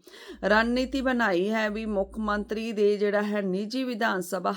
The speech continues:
ਹਲਕੇ ਨੂੰ, ਉਹਨੂੰ ਜਿਹੜਾ ਹੈ ਆਪਣਾ ਟਾਰਗੇਟ ਬਣਾਇਆ ਜਾਵੇ, ਜਿਹਦੇ ਤਹਿਤ ਮੁਲਾਜ਼ਮ ਅਤੇ ਪੈਨਸ਼ਨ ਸਾਂਝਾ ਫਰੰਟ ਨੇ ਸੋਲਾਂ ਨਵੰਬਰ ਨੂੰ ਧੂਰੀ ਵੱਡੇ ਪੱਧਰ 'ਤੇ ਕੂਚ ਕਰਨ ਦਾ ਐਲਾਨ ਕੀਤਾ ਹੈ।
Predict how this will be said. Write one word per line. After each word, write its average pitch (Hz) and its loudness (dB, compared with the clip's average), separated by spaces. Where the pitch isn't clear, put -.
ਹਲਕੇ 175 -4
ਨੂੰ, 202 -4
ਉਹਨੂੰ 208 -6
ਜਿਹੜਾ 196 0
ਹੈ 202 -4
ਆਪਣਾ 185 -4
ਟਾਰਗੇਟ 180 -2
ਬਣਾਇਆ 190 0
ਜਾਵੇ, 143 -2
ਜਿਹਦੇ 233 2
ਤਹਿਤ 226 0
ਮੁਲਾਜ਼ਮ 208 2
ਅਤੇ 226 -6
ਪੈਨਸ਼ਨ 196 -4
ਸਾਂਝਾ 240 -2
ਫਰੰਟ 202 -4
ਨੇ 220 -4
ਸੋਲਾਂ 214 -2
ਨਵੰਬਰ 190 -2
ਨੂੰ 208 -6
ਧੂਰੀ 214 -4
ਵੱਡੇ 185 -2
ਪੱਧਰ 190 -4
'ਤੇ 190 -4
ਕੂਚ 202 -6
ਕਰਨ 180 -4
ਦਾ 190 -6
ਐਲਾਨ 165 -2
ਕੀਤਾ 196 -6
ਹੈ। 202 -2